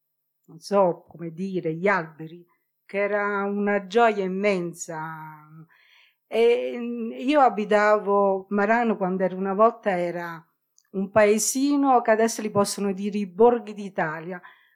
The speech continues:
ma allora era, era tutta campagna. Eh, Marano si, si svi-, si sviluppava, diciamo, su una collina,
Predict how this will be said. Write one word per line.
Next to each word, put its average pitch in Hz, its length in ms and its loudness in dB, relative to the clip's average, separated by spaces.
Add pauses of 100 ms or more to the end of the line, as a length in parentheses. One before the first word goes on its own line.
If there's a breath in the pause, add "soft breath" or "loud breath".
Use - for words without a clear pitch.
(160)
ma 214 140 2
allora 233 760 4
era, 196 400 0
era 208 220 2
tutta 247 320 -2
campagna. 165 1000 -4 (360 soft breath)
Eh, 190 480 2
Marano 220 460 0
si, 220 320 -6
si 196 180 -6
svi-, 196 240 -12 (240)
si - 200 -18
sviluppava, 196 680 -2
diciamo, 202 760 -2 (420)
su - 300 -4
una 226 480 2
collina, 175 640 -2